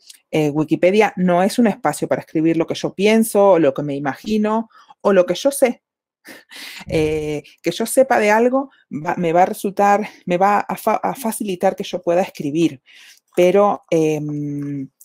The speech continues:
yo no puedo escribir solamente porque lo sé. Tengo que encontrar fuentes, referencias, eh, fiables, eh, respaldadas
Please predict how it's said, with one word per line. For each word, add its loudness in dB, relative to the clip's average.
yo -2
no -2
puedo 2
escribir -2
solamente 0
porque -2
lo -6
sé. -6
Tengo 0
que 2
encontrar -2
fuentes, 0
referencias, -2
eh, -6
fiables, 2
eh, -4
respaldadas 2